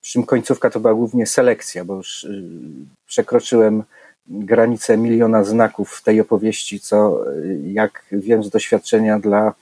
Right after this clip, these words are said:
czytelnika jest, zmienia się już w taką objętość nieprzyswajalną, więc sam siebie musiałem cenzurować i efektem jest ta książka.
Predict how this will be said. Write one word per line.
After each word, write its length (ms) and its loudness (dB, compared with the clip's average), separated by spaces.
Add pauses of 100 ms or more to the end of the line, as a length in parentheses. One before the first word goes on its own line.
(420)
czytelnika 640 0
jest, 520 2
zmienia 420 4
się 160 2
już 220 -2
w 40 -20
taką 580 0 (380)
objętość 540 0
nieprzyswajalną, 920 2
więc 420 -10
sam 260 0
siebie 260 0
musiałem 300 0
cenzurować 800 2 (480)
i 180 -4
efektem 720 -2 (160)
jest 580 -6
ta 80 -12
książka. 640 -20